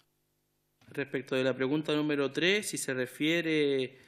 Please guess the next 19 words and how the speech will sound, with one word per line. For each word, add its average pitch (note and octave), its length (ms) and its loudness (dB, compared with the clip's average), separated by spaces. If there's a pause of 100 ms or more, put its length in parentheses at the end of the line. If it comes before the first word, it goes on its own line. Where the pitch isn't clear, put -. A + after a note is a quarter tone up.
(300)
a C3+ 220 0
que B2+ 480 2
si C3 280 -2
el B2+ 100 0
motivo C#3 460 -2
del D3 140 2
despido C#3 540 -2
fue D3+ 180 -2
la D3 100 0
solicitud C#3 600 -4
de C3+ 160 2
la B2 460 -4
alcaldesa, C3 800 -4
doña D#3 140 -2
Isabel, C#3 360 -4
como C#3+ 160 -6
usted C#3 340 -4
bien D3 360 -2
sabe, E3 400 -4